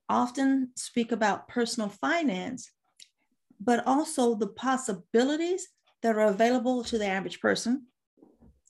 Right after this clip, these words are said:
right? The, the things that we talk about, some of the wealth accumulation or asset accumulation strategies are available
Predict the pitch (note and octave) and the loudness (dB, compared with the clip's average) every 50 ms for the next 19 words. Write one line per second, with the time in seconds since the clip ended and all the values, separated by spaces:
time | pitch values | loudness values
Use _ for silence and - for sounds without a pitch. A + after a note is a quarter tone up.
0 | _ _ _ G3+ G#3 A3+ C4+ E4 - - _ _ - - _ _ _ _ _ _ | _ _ _ 0 2 2 2 0 -4 -10 _ _ -20 -20 _ _ _ _ _ _
1 | _ _ _ _ _ _ _ _ _ _ _ _ _ _ - A#3 A#3+ - - - | _ _ _ _ _ _ _ _ _ _ _ _ _ _ 2 2 2 2 0 -2
2 | _ A3+ A3+ A3 A3 - - C4 D4 F4 F4 F4+ E4 C4 C#4+ C#4 C4 - C#4 A#3 | _ 4 4 4 2 0 2 2 2 2 2 2 2 2 2 0 0 2 2 2
3 | A#3 A3+ A#3+ G#3+ A3 G#3+ A3 A3 A3 - - _ _ _ _ _ _ _ - - | 2 0 -2 -4 -4 -4 -4 -4 -6 -8 -12 _ _ _ _ _ _ _ -6 -2
4 | A#3 A#3+ A#3+ A#3+ A#3 A#3 - A3+ A3 G#3 G3+ G3+ G3+ - _ _ _ _ - _ | -2 0 0 -2 -2 -4 -4 -4 -4 -4 -4 -6 -8 -10 _ _ _ _ -20 _
5 | _ - - - F#3 G3 G#3 A#3 B3 B3+ C4+ C4 - A#3 - B3+ B3 A#3 A#3+ A#3 | _ -20 -18 -14 -10 -2 0 2 4 4 2 0 -4 -6 -2 0 2 2 2 2
6 | A3+ A3 A3+ A3+ A3+ - A#3+ A3+ A3 - - - A3 A3+ A3+ - A3 G#3+ G3+ - | 2 0 0 0 0 -2 -2 -2 -2 -2 -2 -2 -2 -2 -4 -6 -8 -8 -8 -8
7 | - A3 G#3+ G#3+ G#3+ G#3+ G3+ G3+ G3+ G3+ G3 - - G3+ G3 F#3+ G3+ G3+ G#3+ G#3+ | -6 -4 -2 -2 -2 -2 -2 -2 -4 -4 -4 -2 -2 -2 -2 -2 -2 -4 -4 -4
8 | A3 A3 - _ - - - _ _ _ _ - A#3 B3 C4 C#4 - - C4+ C4 | -6 -8 -12 _ -20 -20 -20 _ _ _ _ 0 2 2 2 2 2 0 0 0
9 | A3+ A3+ - C4 C#4 E4 F4 D#4 B3+ A3+ A3 A3+ A#3 B3 A#3+ | 0 0 0 2 2 4 2 2 0 0 0 0 -2 -2 -4